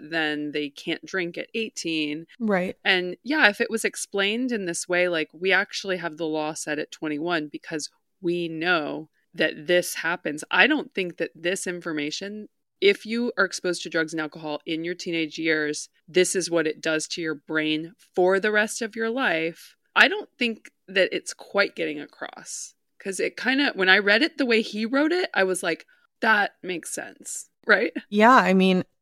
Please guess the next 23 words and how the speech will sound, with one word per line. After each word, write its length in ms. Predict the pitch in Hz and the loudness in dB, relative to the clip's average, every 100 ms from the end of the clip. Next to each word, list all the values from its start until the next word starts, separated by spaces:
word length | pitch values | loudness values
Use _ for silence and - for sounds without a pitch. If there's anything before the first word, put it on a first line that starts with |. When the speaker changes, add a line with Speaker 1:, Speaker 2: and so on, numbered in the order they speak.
| _ 214 | _ 0
Speaker 2:
I 100 | 208 | 6
think 220 | 285 269 | 6 8
you're 120 | 233 | 6
right. 320 | 196 233 269 | 6 6 4
And 200 | - 208 | 4 4
I 160 | - 190 | 6 4
do 240 | 175 233 | 6 4
worry 520 | 240 185 180 208 214 - | 4 4 6 6 4 2
about 420 | 180 170 165 - - | 4 6 4 0 -10
the 200 | 180 196 | 4 6
accessibility 1000 | 147 - 185 - 196 175 180 180 180 185 - | 6 6 4 6 2 4 4 4 2 2 4
of 340 | 175 175 180 - | 4 4 2 2
even, 420 | 185 180 180 180 | 6 6 6 4
like, 260 | 180 180 | 2 2
marijuana 760 | 185 175 180 185 226 277 202 175 | 4 6 6 8 8 8 6 2
now, 460 | 170 170 165 196 - - | 2 2 2 2 -2 -2
Speaker 1:
Mm-hmm. 240 | 254 196 | 0 0
Speaker 2:
especially 460 | 175 - 196 - 190 | -2 6 6 8 6
where 140 | 185 | 6
we 120 | 185 | 6
live 180 | 180 180 | 4 4
in 80 | 180 | 2
California. 840 | - 190 190 - 269 226 196 196 | 2 2 2 4 6 8 6 0